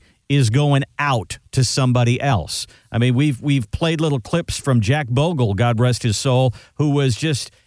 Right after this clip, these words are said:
he, he built that company at Vanguard by saying, "I want to put more money in the investor's pocket than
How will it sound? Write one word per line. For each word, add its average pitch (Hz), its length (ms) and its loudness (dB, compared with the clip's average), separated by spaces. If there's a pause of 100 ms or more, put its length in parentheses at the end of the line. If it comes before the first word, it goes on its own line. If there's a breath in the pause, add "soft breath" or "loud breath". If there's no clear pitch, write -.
(120)
he, 160 280 -2
he 139 180 -2
built 185 380 -2
that 175 240 -2
company 120 580 0
at 123 100 2
Vanguard 117 760 2 (180 loud breath)
by 131 120 2
saying, 151 360 -2
"I 165 140 -2
want 185 240 0
to 165 40 0
put - 220 -2
more 160 260 2
money 165 360 0
in 151 480 -2 (160 loud breath)
the 135 180 0
investor's 151 640 0
pocket 117 520 -2
than 135 600 -4